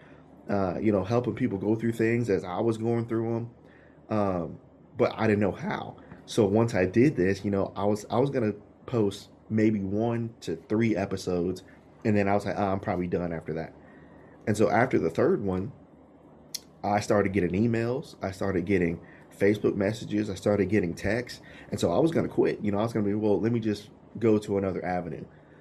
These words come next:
But then after, after the first three episodes, then I would get messages, "Hey, can you talk about this? Hey, I'm going through this. Can you talk about this?" And this is from people that I know.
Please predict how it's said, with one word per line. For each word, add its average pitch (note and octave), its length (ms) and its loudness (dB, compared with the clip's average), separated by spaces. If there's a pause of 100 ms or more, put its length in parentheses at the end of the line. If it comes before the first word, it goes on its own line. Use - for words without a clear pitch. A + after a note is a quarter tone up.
(160)
But G#2 140 2
then G#2 140 4
after, A#2+ 540 -2
after B2+ 300 -4
the A2 100 -2
first A2 320 -2
three G2 240 -2
episodes, F2 680 -2 (500)
then G2+ 600 4
I G#2 100 0
would F#2+ 180 2
get G2 180 2
messages, F#2 600 -4
"Hey, A2 280 2
can F2+ 220 -4
you G#2+ 80 -2
talk G#2+ 240 -4
about F2 220 -2
this? - 320 -4 (520)
Hey, G2+ 160 2
I'm A#2+ 160 2
going B2+ 260 2
through G2+ 120 -2
this. A2 240 2
Can G#2 160 -4
you A2+ 80 -2
talk A2+ 240 -6
about F2+ 240 -2
this?" G2+ 240 -2
And G2 160 0
this - 160 0
is - 60 -12
from F#2+ 180 -2
people A2+ 320 -2
that G2+ 160 2
I F2 100 0
know. F2 460 -2